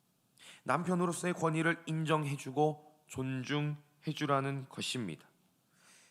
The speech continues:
여기에 아무 조건이 달리지 않습니다. 성경에서 남편에게 복종하라라고만 했지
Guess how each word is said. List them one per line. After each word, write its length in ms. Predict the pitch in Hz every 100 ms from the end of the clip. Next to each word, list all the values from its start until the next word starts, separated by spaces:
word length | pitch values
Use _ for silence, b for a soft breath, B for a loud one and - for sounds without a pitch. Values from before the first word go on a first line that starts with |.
| -
여기에 540 | - 156 180 185 147 - _
아무 340 | - 139 180 175
조건이 540 | - 156 - 175 175
달리지 380 | 147 139 147 135
않습니다. 540 | 117 - 127 104 80 - _ b b b b b b
성경에서 560 | - 151 170 175 165 170
남편에게 640 | 139 160 170 160 160 165
복종하라라고만 1160 | - 143 - 180 170 151 165 175 170 156 151 143
했지 420 | 131 - 139